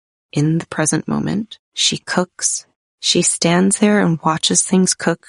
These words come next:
She doesn't move away from the stove to do this, this, and that.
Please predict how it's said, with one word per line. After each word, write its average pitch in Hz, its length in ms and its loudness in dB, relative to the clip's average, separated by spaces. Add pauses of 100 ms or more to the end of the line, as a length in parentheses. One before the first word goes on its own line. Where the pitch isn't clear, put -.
She - 200 0
doesn't 202 400 2
move 175 280 4
away 175 260 4
from 185 220 2
the 170 40 4
stove 165 460 0
to - 100 -4
do 160 200 0
this, 156 220 2
this, 165 200 0
and 165 160 2
that. 147 320 -2